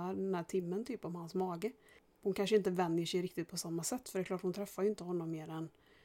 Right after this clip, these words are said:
Hon är ju inte alltid där heller, så hon träffar ju han kanske tjugo timmar i veckan eller någonting sånt.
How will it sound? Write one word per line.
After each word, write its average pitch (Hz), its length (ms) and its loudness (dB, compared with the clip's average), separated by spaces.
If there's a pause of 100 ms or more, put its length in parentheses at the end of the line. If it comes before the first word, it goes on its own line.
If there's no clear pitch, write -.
(260)
Hon 202 120 10
är 208 40 12
ju 220 60 12
inte 185 140 4
alltid 170 320 2
där 151 180 0
heller, 165 260 -2
så - 140 -2
hon 190 100 4
träffar 180 240 -4
ju 190 100 2
han 220 140 4
kanske 175 260 -4
tjugo 170 260 -2
timmar 160 260 0
i 170 40 0
veckan 151 500 -8
eller 160 100 -6
någonting 160 240 -10
sånt. - 420 -8